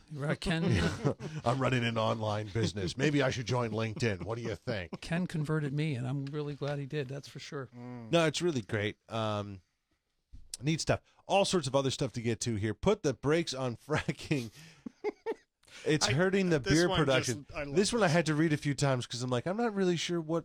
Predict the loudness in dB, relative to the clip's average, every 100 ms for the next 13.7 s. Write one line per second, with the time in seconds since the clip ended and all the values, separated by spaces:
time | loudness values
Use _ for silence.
0 | _ -6 -2 -2 -2 -4 -2 -2 0 0
1 | 0 -2 -20 -20 -20 _ _ -2 0 0
2 | -2 -8 -14 _ -6 0 0 2 2 0
3 | -2 -2 0 2 0 -4 -10 -4 0 0
4 | -2 -8 -8 -10 -16 -6 -4 -4 -6 -6
5 | -4 -2 -2 -4 -6 -6 -8 -8 -2 -2
6 | 0 -4 -4 -2 -2 -2 -4 -6 -6 -8
7 | -4 0 2 2 0 -2 -4 0 -2 -2
8 | -4 -6 -10 -10 -12 -16 -18 -20 -20 _
9 | _ _ _ -2 0 2 0 -2 -6 -6
10 | -6 -6 -4 -2 -2 -2 -4 -6 -2 2
11 | 4 4 2 2 2 0 -4 _ -4 -4
12 | -4 -4 -4 -6 -4 -4 -4 0 0 0
13 | -4 -4 -2 0 0 -2 -6